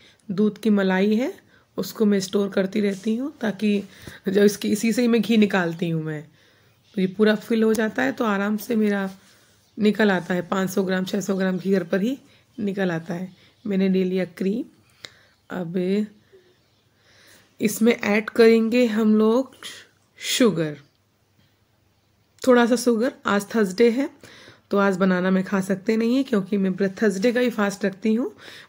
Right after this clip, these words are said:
वरना क्रीम और बनाने की स्मूथी बनाओगे ना, काफ़ी अच्छा बनेगा और उसमें शुगर ऐड करने की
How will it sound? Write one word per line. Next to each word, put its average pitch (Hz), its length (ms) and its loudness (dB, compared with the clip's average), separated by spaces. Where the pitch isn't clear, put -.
वरना 190 340 0
क्रीम 247 380 2
और 247 140 2
बनाने 190 440 2
की 220 160 0
स्मूथी 202 400 0
बनाओगे 202 480 0
ना, 254 160 -2
काफ़ी 196 400 -2
अच्छा 190 320 -4
बनेगा 190 440 -2
और 311 160 0
उसमें 226 280 -2
शुगर 208 300 0
ऐड 202 160 0
करने 185 340 0
की 269 200 -4